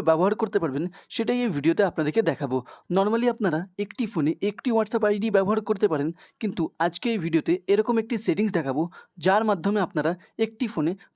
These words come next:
দুটি WhatsApp আইডি ব্যবহার করতে পারবেন। তো চলুন ভিডিওটি শুরু করা যাক। তো বন্ধুরা, এইখানে আপনাদেরকে সর্বপ্রথম আমি দেখিয়ে দিচ্ছি আমার ফোনের মধ্যে একটি WhatsApp আইডি বানানো আছে। এইখানে আপনারা দেখতে পাচ্ছেন একটি WhatsApp-ই দেখাচ্ছে এখন। এবার আমি এই ফোনটির মধ্যে দুটি WhatsApp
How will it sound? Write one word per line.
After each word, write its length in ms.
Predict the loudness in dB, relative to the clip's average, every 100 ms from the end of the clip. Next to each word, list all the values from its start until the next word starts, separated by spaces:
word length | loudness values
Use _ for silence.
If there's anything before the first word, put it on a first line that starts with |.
| -6
দুটি 160 | -2 2
WhatsApp 260 | 0 0 0
আইডি 140 | 0 2 0
ব্যবহার 260 | 2 0 0 -4
করতে 180 | -2 -2
পারবেন। 220 | -2 -4 -8 -14 -10
তো 60 | -4 0
চলুন 180 | 0 -2 -6
ভিডিওটি 280 | 0 0 0 -4
শুরু 140 | -2 0
করা 140 | 0 0
যাক। 160 | -4 -8 _ _ _ _
তো 60 | 2
বন্ধুরা, 260 | 4 6 4 4
এইখানে 300 | 2 2 0 0 2 2
আপনাদেরকে 400 | 4 0 2 -2 2
সর্বপ্রথম 500 | 4 4 2 2 0 0 2
আমি 120 | 2 0
দেখিয়ে 260 | -2 0 -4
দিচ্ছি 220 | -4 -4 0 2
আমার 180 | 2 0
ফোনের 240 | 0 2 0
মধ্যে 220 | -2 -2 0 0
একটি 200 | -2 0
WhatsApp 360 | 4 4 2 0
আইডি 180 | 0 0 0
বানানো 240 | 0 0 -4
আছে। 120 | -8 -6 -4
এইখানে 200 | 0 0
আপনারা 200 | 0 0 0
দেখতে 180 | -2 -4
পাচ্ছেন 240 | -2 -4 -4 -6
একটি 180 | -4 0
WhatsApp-ই 360 | 0 0 -2 -2 -2
দেখাচ্ছে 360 | -4 -4 -2 -2 0
এখন। 200 | -2 -6 -8 -14 -20 _ 0
এবার 120 | 2 2
আমি 100 | 2 0
এই 80 | 0
ফোনটির 300 | 0 0 0 -2
মধ্যে 180 | 0 0 0
দুটি 200 | -4 0 2
WhatsApp 280 | 2 2